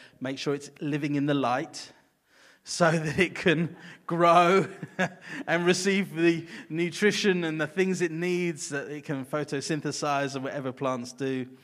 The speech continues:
Um, I have to make sure that plant is being tended for it to bear fruit. I don't have to do anything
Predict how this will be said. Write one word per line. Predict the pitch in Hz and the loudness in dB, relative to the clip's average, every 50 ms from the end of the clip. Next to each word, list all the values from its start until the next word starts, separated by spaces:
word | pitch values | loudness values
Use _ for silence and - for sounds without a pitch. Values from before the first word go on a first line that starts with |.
| - - - - - - _ _ | -20 -20 -20 -20 -20 -20 _ _
Um, | - 135 139 135 135 135 135 135 131 - - - - - _ _ _ _ - | -2 0 0 0 0 0 -2 -4 -6 -8 -16 -20 -20 -20 _ _ _ _ 2
I | 156 185 220 254 | 4 4 6 6
have | 277 269 269 | 4 2 0
to | 247 233 | -2 0
make | 214 214 233 254 262 233 | 2 2 2 0 0 -2
sure | - - 214 202 | 0 0 0 2
that | 185 190 190 180 185 - | 2 0 -2 -4 -6 -8
plant | 143 170 190 220 226 214 185 160 - 165 | -4 0 0 2 2 0 0 -2 -2 -2
is | 165 160 139 | -2 -2 -2
being | - - 175 170 160 160 156 | -2 0 0 0 0 -2 -4
tended | 156 - - - - - 202 233 254 269 254 214 147 120 107 - | -6 -8 -12 -12 -8 -6 -4 0 2 2 2 2 0 -4 -8 -10
for | - - 143 139 | -12 -10 -8 -6
it | 143 143 - | -6 -6 -8
to | - 151 | -8 -10
bear | - - 139 139 139 135 127 | -8 -2 0 0 0 0 -2
fruit. | - - - - 208 196 143 113 101 - - - - - _ _ - - - _ - | -6 -8 0 2 2 2 2 0 -4 -8 -14 -18 -20 -20 _ _ -20 -20 -18 _ -4
I | - 180 226 | 0 0 2
don't | 285 285 247 | 2 0 -2
have | 196 196 175 | -2 -4 -4
to | - 170 | -6 -10
do | 143 147 143 143 | -8 -6 -4 -2
anything | 139 139 196 262 302 - - - - 120 107 104 - | 0 0 0 2 0 0 -2 -4 -6 -6 -6 -8 -12